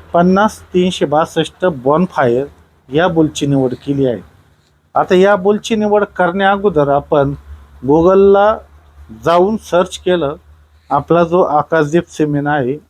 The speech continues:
आणि त्याची पेडिग्री बघितली, त्याचबरोबर या बॉनफायरची पेडिग्री बघितली, तर हे कुठेही इनब्रीडिंग होताना दिसलं नाही.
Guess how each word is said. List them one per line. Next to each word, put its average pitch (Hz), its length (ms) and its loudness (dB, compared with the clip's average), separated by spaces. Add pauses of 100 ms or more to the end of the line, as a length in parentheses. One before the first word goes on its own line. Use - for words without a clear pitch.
आणि 147 500 0
त्याची 156 340 -2
पेडिग्री 175 400 2
बघितली, 151 520 0 (480)
त्याचबरोबर 165 640 2
या 160 360 0 (600)
बॉनफायरची 170 680 0
पेडिग्री 147 440 -2
बघितली, 143 540 -2 (680)
तर 170 340 4
हे 156 120 2
कुठेही 196 560 2 (220)
इनब्रीडिंग 180 580 2 (400)
होताना 156 400 0
दिसलं 175 420 0
नाही. 151 180 -2